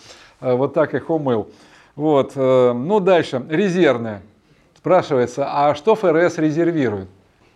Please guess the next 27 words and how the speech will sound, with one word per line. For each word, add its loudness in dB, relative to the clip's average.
Это 0
тоже 2
интересная 0
тема, 0
я 0
не -2
хочу -4
сейчас 0
вдаваться, 0
никакого 0
резервирования 0
там -4
нету. -4
И, 0
наконец, 0
система. -4
Американцы 2
мне 0
взахлеб 0
начинают -4
говорить: 0
«Не -2
понимаете 2
вы, 0
советские 0
там, -2
русские, 0